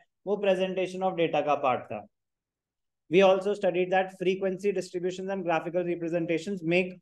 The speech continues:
raw data more meaningful। रॉ डेटा को अगर हम एक प्रॉपर फॉर्म दें, तो it becomes more meaningful, understandable। However, however,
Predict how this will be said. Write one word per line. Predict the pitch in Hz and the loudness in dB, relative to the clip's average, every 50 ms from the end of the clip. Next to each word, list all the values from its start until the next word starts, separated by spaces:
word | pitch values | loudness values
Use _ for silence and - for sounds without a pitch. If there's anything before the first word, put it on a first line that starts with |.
| 151 147 | -4 4
raw | 151 165 160 180 | 6 8 8 8
data | 180 170 170 165 151 175 180 202 220 220 - - _ _ _ - 139 | 8 6 6 4 6 6 4 4 4 0 -4 -12 _ _ _ -8 -2
more | 143 160 175 185 208 254 240 240 - - - 131 | 0 2 4 4 4 4 2 0 -6 -12 -10 -6
meaningful। | 139 151 156 160 160 160 160 160 156 151 - - 131 120 - - 110 - _ _ _ _ - 139 | -4 -2 0 2 2 2 2 0 -2 -2 -4 -2 -2 -2 -2 -2 -10 -18 _ _ _ _ -4 0
रॉ | 151 160 160 | 2 2 4
डेटा | 151 160 160 156 170 165 | 4 2 2 2 2 0
को | 160 165 170 | 0 0 -2
अगर | 165 160 170 165 165 | 0 2 0 2 2
हम | 165 156 156 160 151 | 2 0 0 -2 -4
एक | 151 151 151 151 - _ _ _ _ _ _ _ _ _ - | -6 -8 -10 -16 -20 _ _ _ _ _ _ _ _ _ 0
प्रॉपर | 160 156 151 - 165 160 | 0 0 2 2 0 0
फॉर्म | 156 165 165 156 156 165 165 | 2 4 4 4 4 4 2
दें, | 151 160 170 208 208 - - _ _ _ | 2 2 2 2 -2 -8 -16 _ _ _
तो | - 220 220 | -2 -2 -2
it | 190 180 | 0 0
becomes | 208 196 - 196 202 208 175 175 | -4 0 0 0 0 0 -2 0
more | 180 180 190 196 180 | 2 2 2 2 2
meaningful, | 175 165 156 151 143 135 107 127 117 120 120 - | 0 0 2 0 0 -2 -2 -4 -4 -4 -4 -4
understandable। | 160 175 180 175 180 175 170 175 175 160 143 143 131 120 117 107 110 - - - _ _ _ _ _ _ _ _ _ _ _ _ _ _ _ _ _ _ _ _ _ _ _ _ _ _ _ _ _ _ _ _ _ - | -2 0 2 2 2 2 2 0 -2 0 0 0 0 0 -2 -2 -4 -8 -12 -14 _ _ _ _ _ _ _ _ _ _ _ _ _ _ _ _ _ _ _ _ _ _ _ _ _ _ _ _ _ _ _ _ _ 0
However, | 143 147 147 147 151 151 143 135 147 170 156 - - - - _ _ _ _ _ _ _ - | 4 6 6 6 8 6 6 6 8 6 6 6 4 -6 -14 _ _ _ _ _ _ _ 0
however, | 139 147 151 147 147 147 147 170 175 160 | 2 2 4 4 2 2 4 4 4 4